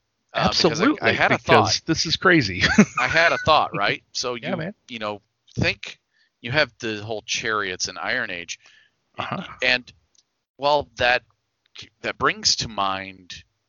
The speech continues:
Speaker 1: um, gladiator, you know, arenas, and
Speaker 2: Mm-hmm.
Speaker 1: perhaps, perhaps because the society crumbled, um,
Speaker 2: Yep.
Speaker 1: and you've, and they've, they, they're just super populated,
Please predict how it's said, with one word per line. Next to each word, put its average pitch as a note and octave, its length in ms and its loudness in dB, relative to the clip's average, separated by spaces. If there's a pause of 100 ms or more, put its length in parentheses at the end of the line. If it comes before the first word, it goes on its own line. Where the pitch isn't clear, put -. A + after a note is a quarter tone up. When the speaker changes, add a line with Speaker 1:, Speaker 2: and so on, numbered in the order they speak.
Speaker 1:
um, F#2 360 -8 (460)
gladiator, A2 840 -2 (540)
you G#2 80 -14
know, F#2 180 -10
arenas, A#2+ 720 -2 (400)
and G2+ 180 -12
Speaker 2:
Mm-hmm. A2 200 -8
Speaker 1:
perhaps, C3 1000 0 (380)
perhaps A#2+ 480 -2
because C#3 460 -2
the A2 200 -6 (400)
society A2 1160 0 (320)
crumbled, G#2 760 -4 (260)
um, G2 320 0
Speaker 2:
Yep. F#2+ 120 2 (240)
Speaker 1:
and A2 160 -8
you've, G#2+ 200 -12 (600)
and A2+ 140 -2
they've, G#2+ 180 -4 (600)
they, A2 180 0
they're A2 140 0
just C3 240 0
super F#3+ 360 4
populated, A2 800 2